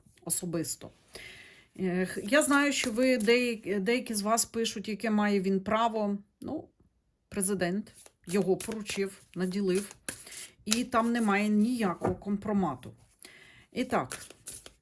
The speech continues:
просто передав свої, ми, ми дивилися це все,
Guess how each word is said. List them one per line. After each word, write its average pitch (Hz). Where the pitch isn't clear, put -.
просто 381
передав 233
свої, 196
ми, 262
ми 285
дивилися 220
це 156
все, 143